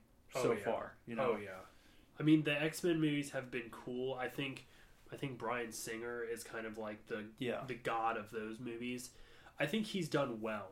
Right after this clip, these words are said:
Speaker 1: um, with the whole, once they rebooted into the First Class,
Speaker 2: Yeah.
Speaker 1: um, timeline. I think Bryan Singer's done really well, but I, I do think Logan is just gonna blow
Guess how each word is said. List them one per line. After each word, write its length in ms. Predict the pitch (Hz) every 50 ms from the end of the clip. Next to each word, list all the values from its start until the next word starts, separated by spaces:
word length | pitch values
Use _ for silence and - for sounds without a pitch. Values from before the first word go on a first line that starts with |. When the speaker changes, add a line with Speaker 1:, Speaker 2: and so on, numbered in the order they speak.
| - - - - - _ - - - - - - - -
Speaker 1:
um, 280 | 143 127 120 113 110 113
with 220 | 123 120 113 -
the 120 | - 127 123
whole, 460 | - - 131 131 127 127 123 120 120
once 260 | 123 135 135 131 131 -
they 120 | 135 127
rebooted 680 | 120 120 123 127 131 127 123 123 120 117 117 123 117
into 180 | 123 117 120 113
the 80 | 113
First 380 | 113 - - 127 120 120 - -
Class, 680 | - - 127 117 117 120 123 123 - - - - - -
Speaker 2:
Yeah. 260 | 131 127 127 117 104 101 - - - -
Speaker 1:
um, 480 | - 127 123 120 120 117 117 113 110 107 - - - - - - - - _ - - - -
timeline. 800 | - - - 127 117 113 120 131 139 139 143 143 143 151 156 151 - - - - - - - - - - - - - - - - -
I 100 | 143 151
think 260 | 202 208 185 - - - -
Bryan 260 | 147 147 147 151 147
Singer's 300 | - 151 143 139 131 117
done 260 | 113 131 131 123 120 117
really 220 | 123 123 120 117
well, 460 | 107 107 120 117 113 104 95 95 92 - - - - - - - - - - - - - -
but 380 | - 123 113 113 110 110 104 101 - - - - - - - - - - - - - - - - - - - -
I, 340 | 123 120 117 117 113 113 113
I 60 | 120 113
do 280 | 110 113 123 123 123
think 300 | 117 - 131 123 113 107 -
Logan 420 | 110 110 110 107 104 104 104 101 101
is 160 | 98 98 -
just 160 | - 107 104 -
gonna 140 | 117 107
blow 480 | 101 101 - 107 107 104 101 98 101 104